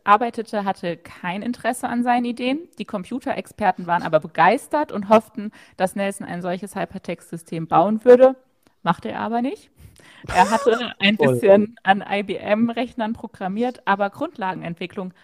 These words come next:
Speaker 1: war für den Überflieger ein Graus.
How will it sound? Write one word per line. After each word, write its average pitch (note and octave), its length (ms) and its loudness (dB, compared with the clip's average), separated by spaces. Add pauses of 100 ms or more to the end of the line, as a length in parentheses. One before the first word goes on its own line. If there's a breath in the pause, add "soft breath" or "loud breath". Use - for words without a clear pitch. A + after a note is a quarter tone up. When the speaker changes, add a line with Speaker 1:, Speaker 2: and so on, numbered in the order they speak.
(140)
Speaker 1:
war A3 220 6
für B3 120 -4
den A3+ 120 -8
Überflieger G3 720 -10 (240 soft breath)
ein F#3 200 -4
Graus. - 460 -2